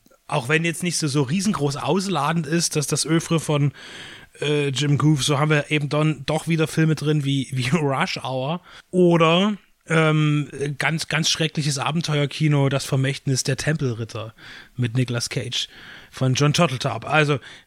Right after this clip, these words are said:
äh, finde ich spannend, dass diese Kombination zu so einem wirklich ehrlich emotional, ehrlich wahrnehmbaren,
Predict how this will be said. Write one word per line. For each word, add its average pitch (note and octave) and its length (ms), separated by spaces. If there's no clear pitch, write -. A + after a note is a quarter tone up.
äh, D3 260
finde F3 400
ich - 80
spannend, F#3 600
dass F3 280
diese F3+ 360
Kombination E3 880
zu - 180
so D#3 160
einem D#3+ 440
wirklich E3+ 480
ehrlich D#3+ 460
emotional, E3 800
ehrlich D#3+ 340
wahrnehmbaren, D3 680